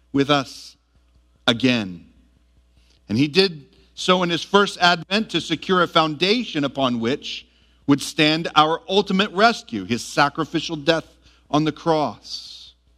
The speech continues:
in the place of sinners. And now in his second advent, the Lord has set up a permanent dwelling in the midst of the people.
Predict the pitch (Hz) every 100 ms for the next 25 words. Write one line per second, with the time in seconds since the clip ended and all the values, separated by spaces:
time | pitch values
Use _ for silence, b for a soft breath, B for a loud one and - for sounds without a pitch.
0 | _ - 120 - 160 175 - - _ _
1 | _ - 147 - - 180 151 123 107 131
2 | 135 165 170 143 135 143 131 175 175 160
3 | 147 131 139 131 131 165 156 135 B B
4 | B - 139 - - 190 190 151 - 143
5 | - - - 196 220 214 196 190 - -
6 | _ _ - 123 135 170 165 156 131 117
7 | 110 110 B B - 135 131 135 131 -
8 | - 117 113 107 107 - 87 80